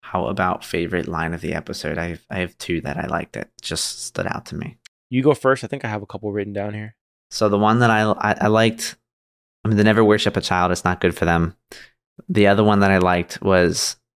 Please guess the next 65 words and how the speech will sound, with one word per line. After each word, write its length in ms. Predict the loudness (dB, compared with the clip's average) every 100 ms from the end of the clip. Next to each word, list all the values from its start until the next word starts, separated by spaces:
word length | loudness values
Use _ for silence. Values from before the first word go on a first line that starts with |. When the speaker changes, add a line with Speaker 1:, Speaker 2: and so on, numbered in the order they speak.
| _ _ 2
Speaker 1:
and 100 | 4
I'm 120 | 4
not 180 | 2 2
gonna 140 | 2
get 200 | 2 2
this 220 | 2 2
word 220 | 2 2
for 160 | 2 -2
word, 340 | 2 2 2
but 160 | 2 0
it's 200 | -2 -4
something 280 | -4 -2 -6
to 140 | -4
the 80 | -4
effect 320 | -4 -4 -6
of, 100 | -8
"She 160 | 0 0
accused 340 | 2 0 0
me 80 | 0
of 80 | -2
killing 180 | -2 -2
her 60 | -2
family. 360 | -2 -2 -2 -6
I 80 |
accuse 320 | -6 -6 -4 -4
her 80 |
of 80 | -6
trying 160 | -4 -4
to 60 |
assassinate 520 | -4 -4 -4 -6 -12 -12
me. 140 | -12
But 180 | -12 -10
what 80 | -4
are 40 | -2
you 60 |
gonna 100 | 0
do? 180 | -4 -6 -8
We're 60 |
engaged." 520 | -10 -8 -10 -10 -14 -6
Speaker 2:
That's 440 | 0 0 0 -4
my, 380 | 0 2 2 0
that's 360 | 0 2 2 0
Speaker 1:
Yeah. 40 |
Speaker 2:
my 120 | -2
favorite 300 | 0 0 0
line 200 | -2 -2
of 60 | 0
the 80 | -2
episode. 440 | -4 -6 -6 -8
Speaker 1:
<laughs> 40 | _ -20 -10 -10 -4
Speaker 2:
Uh, 220 | 0 2 2
Day 320 | 4 6 8
always 300 | 8 6 6
gets 180 | 2 2
the 80 |
best 240 | 4 4 4
lines. 320 | 2 2 0
It's 140 | -2
just 180 | -2 4
a, 220 | 4 4
a 40 | 0
fact 380 | 0 0 0 -4
of 80 |
the 80 | -4
show. 320 | -2 0 0